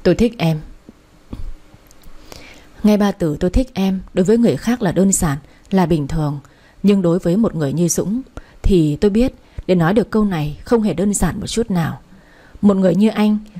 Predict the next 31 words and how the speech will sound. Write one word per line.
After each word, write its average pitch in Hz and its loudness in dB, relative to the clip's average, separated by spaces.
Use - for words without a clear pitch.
trước 262 0
khi 247 -4
nói 190 -4
cái 233 -2
gì 185 0
cũng 202 -8
đều 175 -2
chắc 214 -6
chắn, 175 -2
không 240 2
bao 233 4
giờ 175 -2
có 196 -2
chuyện 190 0
nói 156 -2
một 208 2
thành 143 -2
hai. 165 -2
Nghĩ 196 4
vậy, 151 0
tự 196 2
nhiên 202 2
hốc 247 0
mắt 233 0
của 165 -2
tôi 165 2
chợt 156 -2
đỏ 151 -2
hoe 165 2
cả 135 -4
lên. 160 2